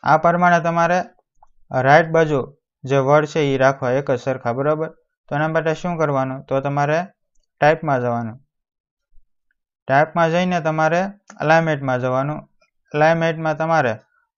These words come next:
ફોર્સ જસ્ટિફાય, બરોબર? એની ઉપર ક્લિક કરશો એટલે બંને બાજુથી અક્ષર છે એ સરખા થઈ જશે. ટાઇપમાં જવાનું, અલાઇનમેન્ટ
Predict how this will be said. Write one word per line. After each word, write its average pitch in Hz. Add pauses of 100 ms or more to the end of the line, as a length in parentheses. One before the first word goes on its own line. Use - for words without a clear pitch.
(220)
ફોર્સ 170 (440)
જસ્ટિફાય, 139
બરોબર? 160 (1120)
એની 147
ઉપર 165
ક્લિક 170
કરશો 151 (440)
એટલે 156 (160)
બંને 143
બાજુથી 147
અક્ષર 147
છે 143
એ 135
સરખા 135
થઈ 127
જશે. 131 (4000)
ટાઇપમાં 139
જવાનું, 123
અલાઇનમેન્ટ 135